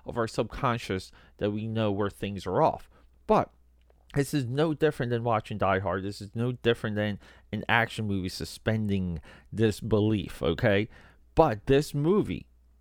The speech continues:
it's completely fun to watch.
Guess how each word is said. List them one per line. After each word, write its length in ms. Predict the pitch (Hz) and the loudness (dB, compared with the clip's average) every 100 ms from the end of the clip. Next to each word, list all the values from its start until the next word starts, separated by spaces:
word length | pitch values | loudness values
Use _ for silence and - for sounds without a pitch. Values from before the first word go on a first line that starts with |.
| _ - | _ 0
it's 220 | 127 - | 0 -2
completely 800 | - 120 - 175 233 - 156 147 | -6 -6 -2 0 0 0 0 0
fun 340 | - 120 120 | 0 0 2
to 80 | 107 | 0
watch. 560 | 78 92 - - - | 2 2 0 -10 -12